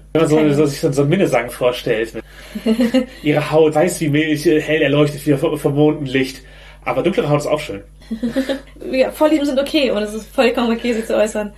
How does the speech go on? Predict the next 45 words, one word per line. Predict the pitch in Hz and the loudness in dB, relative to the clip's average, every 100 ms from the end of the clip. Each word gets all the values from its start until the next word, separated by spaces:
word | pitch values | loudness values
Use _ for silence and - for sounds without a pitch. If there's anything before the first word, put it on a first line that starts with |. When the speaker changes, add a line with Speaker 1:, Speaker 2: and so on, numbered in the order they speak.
| - - | -16 -14
Speaker 1:
Und, | - | -10
und | 131 | -8
man | 127 | -2
muss | 156 | -2
das | 151 147 | 0 -2
auch | |
nicht | 139 | 0
relativieren. | 151 131 131 127 160 156 | 0 0 -2 0 2 2
Also, | - 135 143 - - | 0 0 -2 -6 -2
den | 139 | 2
Le-, | 151 | 2
Speaker 2:
Ja. | 214 - | 0 -8
Speaker 1:
wenn, | 143 151 | -2 0
wenn | 147 | 4
man | 185 156 | 2 2
halt | 156 | 0
nicht | 139 143 | 0 -4
super | - 147 147 131 123 - - - - | -8 -6 -2 0 0 -2 -10 -20 -10
abwertend | 123 - 120 117 117 | -10 -4 -4 -2 -4
redet, | 127 - - | -4 -6 -8
dann | |
ist | - - | -10 -10
halt | - | -10
auch | - | -10
klar, | - 120 131 131 - - - - | -6 -4 -4 -6 -12 -20 -20 -8
dass | - 123 | -4 -4
es | 143 | -4
nicht | 147 143 | -4 -2
ein | 139 123 - | -2 -4 -2
alles | 135 139 | -4 -2
andere | 143 139 | -2 -2
ist | 131 - | -4 -6
hässlich | 160 147 | -4 -4
ist, | 139 135 | -4 -4
sondern | 135 123 | -2 -2
es, | 117 - - | -4 -12 -16
ich | - - - - - - - | -18 -18 -20 -20 -20 -20 -14
Speaker 2:
Sondern | 220 226 | -6 -4
ein, | 226 214 214 - | -2 -4 -4 -8
ich, | 226 - 226 | -10 -8 -10
ich | - | -6
find | 247 226 | -4 -2
das | 220 | -4
gerade | - 202 202 | -8 -6 -6
gut. | 196 214 185 | -4 -6 -6